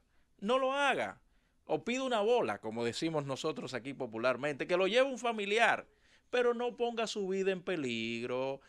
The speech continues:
y poner a, también a otros en peligro. En esta temporada del año, el índice de accidente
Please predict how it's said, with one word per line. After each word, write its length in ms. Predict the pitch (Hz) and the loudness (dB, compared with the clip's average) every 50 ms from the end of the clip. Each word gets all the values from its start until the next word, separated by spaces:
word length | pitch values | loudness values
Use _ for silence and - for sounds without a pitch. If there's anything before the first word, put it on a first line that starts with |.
| - _ | -20 _
y 180 | - 156 151 147 | -4 -2 -2 -2
poner 380 | 147 170 156 151 160 170 185 | 0 -2 0 0 0 2 2
a, 120 | 185 180 180 | 2 0 0
también 360 | 175 156 151 147 160 175 175 | -2 -2 -2 -2 -2 -2 0
a 160 | 151 131 131 | -2 -2 -2
otros 460 | 151 214 262 269 - 208 160 135 - | 0 0 0 -2 -2 -4 -6 -4 -4
en 160 | 120 110 110 - | -4 -6 -4 -4
peligro. 400 | 104 101 101 101 98 95 - _ - - - - - - - - | -6 -6 -6 -6 -8 -8 -10 _ -16 -20 -20 -20 -20 -20 -14 -4
En 200 | - 127 139 185 | -2 0 2 2
esta 220 | 233 233 254 220 | 2 2 2 4
temporada 500 | 240 233 220 202 196 180 175 180 180 170 | 4 4 4 6 6 8 8 8 8 6
del 120 | 160 139 | 6 6
año, 260 | 127 127 143 170 180 - _ _ _ _ _ _ | 6 4 4 -2 -10 -16 _ _ _ _ _ _
el 160 | - 113 113 135 | -8 -4 0 0
índice 360 | 208 233 220 214 - 185 160 | 0 0 0 -2 -2 0 2
de 100 | 139 135 | 2 2
accidente 640 | 127 - - 139 123 127 131 131 123 123 - 147 | 2 0 -2 -2 2 4 4 4 2 0 -8 -14